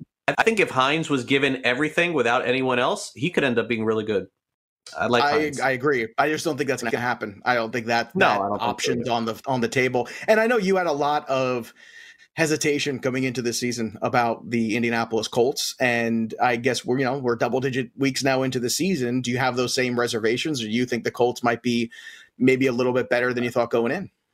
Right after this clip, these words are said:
Speaker 1: I mean, defensively, they're the best, probably, uh, best team in the N F L. So that could get them beyond the first round. I don't think they'd go beyond that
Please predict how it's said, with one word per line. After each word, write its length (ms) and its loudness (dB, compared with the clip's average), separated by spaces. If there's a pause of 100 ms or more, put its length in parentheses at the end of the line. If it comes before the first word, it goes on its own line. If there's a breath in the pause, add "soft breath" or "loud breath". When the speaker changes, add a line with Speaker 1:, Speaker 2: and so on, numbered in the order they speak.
(680)
Speaker 1:
I 100 4
mean, 200 2
defensively, 760 2
they're 140 4
the 80 2
best, 340 -2
probably, 320 2
uh, 140 -2 (160)
best 180 2
team 180 2
in 60 0
the 140 0
N 80 0
F 160 -2
L. 280 2
So 560 0 (800 soft breath)
that 280 4
could 420 2
get 240 2
them 440 2
beyond 420 2
the 80 -4
first 400 0
round. 420 2
I 120 0
don't 180 0
think 160 0
they'd 180 0
go 140 2
beyond 440 0
that 260 -6